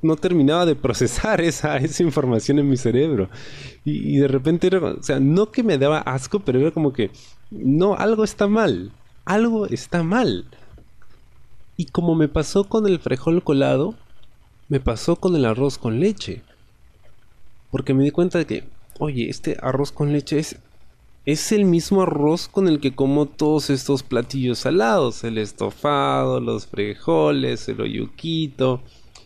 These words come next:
la chanfainita, con, o sea, esto es salado y me lo estoy comiendo en un dulce y además lo estoy mezclando con leche. Es como que, ¡ugh, qué asco! <laughs> No me había puesto a pensar en eso,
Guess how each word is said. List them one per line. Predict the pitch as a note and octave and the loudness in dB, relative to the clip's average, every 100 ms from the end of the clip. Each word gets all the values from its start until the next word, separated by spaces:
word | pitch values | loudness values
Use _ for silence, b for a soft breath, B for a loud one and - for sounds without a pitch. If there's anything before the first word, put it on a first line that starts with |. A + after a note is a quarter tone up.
| b b - - | b b -12 -8
la | - | -6
chanfainita, | A#2+ B2 A#2 A#2+ F3 D3 | -2 -4 -2 0 0 0
con, | D3 D3 | 0 -2
o | F2+ | -2
sea, | C3+ D2+ - - - - - - - - - - - - - - - - - | -4 -4 -10 -20 -20 -20 -20 -20 -20 -20 -20 -20 -20 -20 -20 -20 -20 -20 -8
esto | F3+ F3 - F#3+ | -4 -4 0 -2
es | |
salado | F#3 E3 D3 F#3 E3 G#2 - b b b - - | 0 0 0 2 2 0 -4 b b b -20 -2
y | D#3 | 2
me | D3 | 4
lo | C3+ | 2
estoy | B2+ E3+ | 2 0
comiendo | D#3+ E3 E3+ | 2 2 4
en | E3+ | 4
un | E3 | 4
dulce | E3+ G#3+ D3+ | 4 2 2
y | |
además | C#3 D3+ G#3 | 2 2 0
lo | G3 | -2
estoy | - | 0
mezclando | G#3 F#3 - G3+ G3 | 0 0 2 2 2
con | D3+ B2+ | 2 2
leche. | G#3+ C4 - G2+ - - b b b b G2 - | 2 0 0 -2 -2 -12 b b b b -18 -14
Es | - F#3+ | -2 -2
como | A3 G#3+ | 0 0
que, | F#3 D3 - | 2 -2 -2
¡ugh, | A#2 A#3 D4 D4+ D4 C4 A#3+ | 0 2 4 4 4 2 0
qué | - C#4 | -2 0
asco! | D4+ G#4+ D#4+ F#3 - - | 4 2 2 0 -2 2
<laughs> | A3 | 2
No | A3+ A#3+ D#4+ | 4 2 2
me | A#3 | 2
había | A#3 A#3+ | 2 0
puesto | - - G#3 - | -2 -4 -6 -4
a | D#3 | -4
pensar | - C#3+ - E3 | -2 -2 -2 -4
en | D#3+ C#3+ | -2 0
eso, | E3 G3+ - C3+ | 0 -2 -4 -6